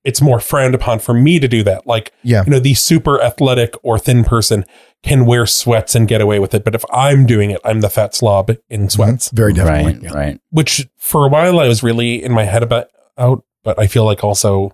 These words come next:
Speaker 1: there's times I'm like, "I just don't care." Like,
Speaker 2: <laughs>
Speaker 1: it's,
Speaker 2: Well
Speaker 1: I am going to, you know, Trader Joe's to get some, uh,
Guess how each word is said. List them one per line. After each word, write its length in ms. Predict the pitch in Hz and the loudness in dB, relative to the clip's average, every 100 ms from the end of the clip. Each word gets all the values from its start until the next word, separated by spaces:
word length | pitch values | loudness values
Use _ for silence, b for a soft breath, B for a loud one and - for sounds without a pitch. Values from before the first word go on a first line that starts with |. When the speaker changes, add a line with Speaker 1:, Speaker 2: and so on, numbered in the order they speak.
| _ | _
Speaker 1:
there's 260 | 117 117 | -2 0
times 220 | - 123 117 | 0 2 2
I'm 100 | 117 | 2
like, 160 | 113 - | -2 0
"I 140 | 170 | 0
just 200 | 123 104 | 0 0
don't 240 | 104 98 | -2 -4
care." 540 | - - 110 110 110 104 | -4 -2 0 2 0 -2
Like, 300 | 117 113 - | -2 -2 -2
Speaker 2:
<laughs> 0 | |
Speaker 1:
it's, 400 | 175 135 - - - B B | -2 -2 -6 -8 -16 B B
Speaker 2:
Well 140 | - 165 | -2 0
Speaker 1:
I 20 | |
am 120 | 175 | 2
going 380 | 151 151 147 135 | 2 2 2 0
to, 140 | - 127 123 | 0 -4 -2
you 120 | 120 | -2
know, 100 | 107 | 0
Trader 320 | 98 143 139 | 0 -2 0
Joe's 360 | 127 120 117 113 | 0 0 0 0
to 120 | - | 0
get 300 | 110 113 113 | 0 0 -2
some, 480 | - 113 107 104 101 | -2 0 0 0 -2
uh, 360 | - 104 98 98 | -2 0 2 0